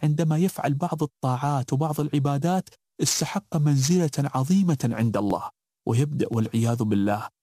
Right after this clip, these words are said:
يتفاخر بعمله ويشوف الناس بعين الازدراء والاحتقار وكأنه ما عنده ذنوب وما عنده تقصير، فهذا لا شك ولا ريب إن باب خطير جدًا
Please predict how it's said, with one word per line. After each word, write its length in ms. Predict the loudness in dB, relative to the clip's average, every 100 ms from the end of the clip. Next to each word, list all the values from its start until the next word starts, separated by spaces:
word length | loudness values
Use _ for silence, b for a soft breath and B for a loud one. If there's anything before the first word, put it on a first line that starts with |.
| _ -2
يتفاخر 560 | -2 -2 -2 0 -2
بعمله 560 | -2 0 0 0 -2 -6 _ _ 0
ويشوف 440 | 0 2 -2 0
الناس 420 | 0 2 2 0 -2
بعين 300 | 0 2 2
الازدراء 880 | 0 -2 -2 -2 -2 -2 -2 0
والاحتقار 840 | 0 -2 -4 -8 -10 -4 -2 -2 -4 _ _ -8
وكأنه 540 | -6 -4 0 2 2 2
ما 220 | 2 2
عنده 220 | 0 0 0
ذنوب 440 | 0 2 0 -2 -12 _ 0
وما 220 | 2 2
عنده 280 | 0 0 0
تقصير، 560 | -2 -2 0 0 0 -6 _ _
فهذا 360 | -4 -2 -2 -2
لا 160 | -2 -2
شك 300 | -4 -4 -4
ولا 180 | -2 0
ريب 240 | 0 -2 _ _ _ -2
إن 200 | 0 0
باب 280 | 0 -2 -4
خطير 640 | -6 -6 0 2 4 2 0
جدًا 680 | -2 -4 _ 0 2 0